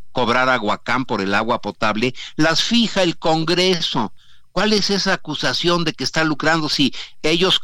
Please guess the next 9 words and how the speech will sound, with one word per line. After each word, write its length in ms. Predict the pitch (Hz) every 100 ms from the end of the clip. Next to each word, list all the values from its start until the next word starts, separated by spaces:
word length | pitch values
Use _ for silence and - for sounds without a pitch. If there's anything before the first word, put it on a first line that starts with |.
| -
cobran 640 | - 175 175 156 156 - - -
lo 360 | 143 139 135
que 160 | - 143
le 240 | 131 127
autoriza 800 | 123 123 - 139 135 208 220 170
el 160 | 135 -
Congreso 600 | 127 123 131 180 175 180
mismo, 440 | 160 147 123 156
que 180 | 143 127